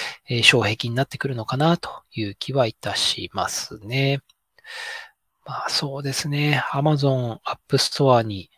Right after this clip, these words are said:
公開するメリット、手間とかですね、えー、そのあたりを踏まえた上で、うん、まあ、移行するかどうかっていうのを考えるべきかなとは思うんですけれども、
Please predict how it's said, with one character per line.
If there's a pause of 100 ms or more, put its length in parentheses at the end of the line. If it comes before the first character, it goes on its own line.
(220)
公
開
す
る (260)
メ
リ
ッ (140)
ト、 (220)
手
間
と
か
で
す
ね、 (540)
え (100)
ー、
そ
の
あ
た
り
を
踏
ま
え
た
上
で、 (640)
う
ん、
ま
あ、 (1000)
移
行
す
る
か
ど
う
か (240)
っ
て
い
う
の
を
考
え
る
べ
き
か
な
と
は
思
う
ん
で
す
け
れ
ど
も、